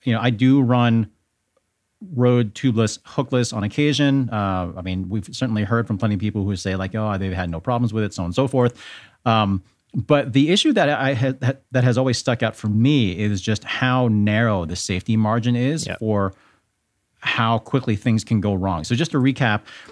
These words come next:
Speaker 1: the way the, the way the, the, the guidelines are written,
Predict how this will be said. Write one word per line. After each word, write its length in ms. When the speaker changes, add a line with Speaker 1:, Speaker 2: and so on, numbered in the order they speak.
Speaker 1:
the 80
way 180
the, 280
the 120
way 160
the, 400
the, 340
the 100
guidelines 460
are 60
written, 440